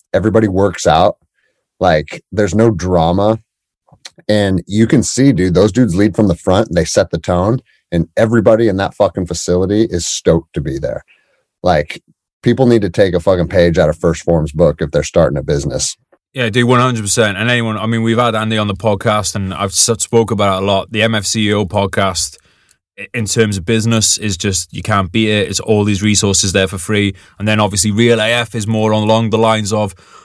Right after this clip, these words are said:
Speaker 2: the stuff that we're gonna talk about today. And I don't think it's a coincidence that you and me are both wearing First Form, um, you know, First Form clothing right now, because, like, Andy,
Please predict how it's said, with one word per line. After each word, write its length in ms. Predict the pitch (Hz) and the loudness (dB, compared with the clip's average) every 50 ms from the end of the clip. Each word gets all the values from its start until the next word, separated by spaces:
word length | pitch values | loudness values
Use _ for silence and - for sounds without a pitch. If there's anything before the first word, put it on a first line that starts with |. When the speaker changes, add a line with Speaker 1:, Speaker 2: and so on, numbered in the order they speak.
| _ - | _ -8
Speaker 2:
the 80 | 127 | -6
stuff 280 | - - - 151 131 - | -2 0 0 0 0 -2
that 80 | 131 | -4
we're 200 | 123 139 151 156 | 0 0 0 0
gonna 160 | 131 139 127 123 | 0 -2 -4 -4
talk 320 | - - 135 131 - - | -2 -2 -2 -2 -2 -2
about 220 | 113 117 113 113 | -2 -2 -2 -2
today. 440 | - 123 101 - 135 131 120 110 110 | -4 -6 -6 -4 -2 -2 0 -2 -2
And 360 | - 110 113 110 110 110 101 - _ _ _ _ _ - | -2 -2 -2 -2 -2 -4 -6 -8 _ _ _ _ _ -2
I 100 | 110 131 | 0 0
don't 180 | 151 147 131 | 2 0 0
think 220 | - 160 147 135 120 | -2 -4 -4 -4 -4
it's 160 | 117 - - | -6 -6 -8
a 60 | 98 | -6
coincidence 580 | 98 117 123 135 131 110 110 110 113 113 107 90 110 | -4 -2 -2 -2 -2 -2 -4 -4 -4 -4 -2 -2 -2
that 40 | |
you 160 | 110 113 120 117 | 0 2 2 2
and 100 | 110 110 | 2 2
me 120 | 113 110 | 2 2
are 60 | 104 | 2
both 260 | 92 120 117 110 101 | 2 2 2 2 0
wearing 400 | 110 113 110 107 104 104 101 101 90 - | 0 0 0 0 0 -2 -4 -4 -6 -4
First 300 | - 123 117 110 110 - | -2 0 0 0 0 -2
Form, 400 | - 117 113 107 107 104 101 90 - - _ _ _ _ _ _ _ _ _ - | -2 -2 -2 -2 -2 -2 -4 -6 -8 -14 _ _ _ _ _ _ _ _ _ -4
um, 440 | 107 107 107 107 104 104 107 101 95 | -2 0 0 0 0 -2 -4 -6 -6
you 100 | 107 113 | -6 -4
know, 220 | 107 107 104 104 98 | -2 -2 -2 -2 -4
First 380 | - - 123 120 120 113 - | -4 -2 0 0 0 0 0
Form 200 | - 117 107 107 | 0 -2 -2 -2
clothing 380 | - 123 120 123 123 120 113 104 | 0 2 2 2 2 0 -4 -4
right 220 | 104 101 101 98 | -4 -4 -6 -6
now, 260 | 104 104 104 104 101 | -6 -6 -4 -4 -4
because, 580 | 92 92 107 98 - 113 110 107 107 104 95 - _ _ _ _ _ _ _ _ _ _ _ | -4 -6 -4 -2 -2 -2 0 0 -2 -4 -6 -10 _ _ _ _ _ _ _ _ _ _ _
like, 300 | 117 123 120 117 117 107 - | -2 -2 0 0 -2 -2 -2
Andy, 600 | 127 131 127 127 123 120 117 117 113 107 90 | -2 -2 -2 -2 -2 -2 0 -2 -2 -4 -6